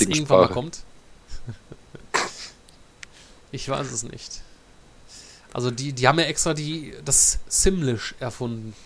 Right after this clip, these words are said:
Speaker 1: Ja.
Speaker 2: Und es gibt sogar Leute, die Simlish sprechen, ne?
Speaker 1: Ach was.
Speaker 2: Ja, hab ich, ähm,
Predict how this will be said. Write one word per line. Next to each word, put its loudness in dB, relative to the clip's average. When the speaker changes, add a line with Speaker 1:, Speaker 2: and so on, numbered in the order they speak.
Speaker 1:
Ja. 6
Speaker 2:
Und 0
es 6
gibt -2
sogar 6
Leute, 6
die -6
Simlish 0
sprechen, -6
ne? -4
Speaker 1:
Ach 6
was. 4
Speaker 2:
Ja, -8
hab -2
ich, -6
ähm, -8